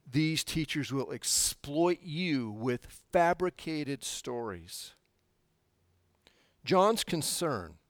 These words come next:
about false prophets and teachers in the churches was shared by Jesus and Paul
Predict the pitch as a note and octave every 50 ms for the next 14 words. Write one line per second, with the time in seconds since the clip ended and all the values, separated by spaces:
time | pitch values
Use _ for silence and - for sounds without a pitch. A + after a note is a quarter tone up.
0 | _ - - - - _ - C3+ B2 C#3+ D3 C#3+ - - - - - D#3 D#3 D#3
1 | D#3 D#3 - - - - - C#3+ B2+ - - D3+ - - C#3 B2 - - - C#3+
2 | C3 - - B2+ A2 B2 A2+ G#2 G2+ - - - C3+ B2 - - - G#2+ F#2 -
3 | A2+ B2 B2+ A#2 - - - D#3 C#3 C3+ B2+ G#2+ B2 A2+ A2 G2+ G2 A2+ B2+ C3+
4 | C#3 A#2+ C3+ C#3 D3 D3 - - - - - - - - A2 G#2+ G#2 G2+ - -
5 | - C#3 C#3+ C#3+ C#3+ D3 D3+ D3 C#3